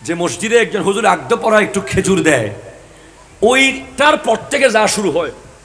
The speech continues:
আকদ উপলক্ষে খানা একটা, মেয়ের বাবাকে বলে, "হে, জমি টমি বেশ মোটামুটি বন্ধক দিয়ে দাও, আর নাইলে বেচা চিন্তাভাবনা থাকলে অ্যাডভান্স টাকা নিয়ে ফেলো, খানা তিনটা, চারটা, পাঁচটা হবে খানা।"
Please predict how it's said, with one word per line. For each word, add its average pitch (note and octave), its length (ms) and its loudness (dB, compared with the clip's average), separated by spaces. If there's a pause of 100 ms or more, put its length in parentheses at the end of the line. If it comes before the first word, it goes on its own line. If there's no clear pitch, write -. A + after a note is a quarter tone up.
(1040)
আকদ E3 320 -2
উপলক্ষে G3 500 -2
খানা F3+ 280 -6
একটা, D3+ 260 -12 (1160)
মেয়ের F3+ 260 -4
বাবাকে F3+ 320 -2
বলে, F3+ 180 -2
"হে, F#3 200 -4
জমি E3 280 -6
টমি E3 200 -6
বেশ D#3+ 200 -6 (100)
মোটামুটি D#3+ 460 -6 (1040)
বন্ধক D#3+ 420 -2
দিয়ে D3+ 140 -2
দাও, B2 160 -8 (1600)
আর D3+ 80 -8
নাইলে D#3+ 460 -2 (400)
বেচা D#3 560 0 (100)
চিন্তাভাবনা D#3 500 -2
থাকলে F3+ 340 -4
অ্যাডভান্স D#3 440 -4
টাকা C#3+ 200 -6
নিয়ে C#3+ 180 -6
ফেলো, C#3+ 220 -4 (600)
খানা D3+ 200 -4
তিনটা, D#3+ 360 -6
চারটা, D#3+ 320 -6
পাঁচটা F3 280 -6
হবে D3+ 180 -4
খানা।" B2 220 -12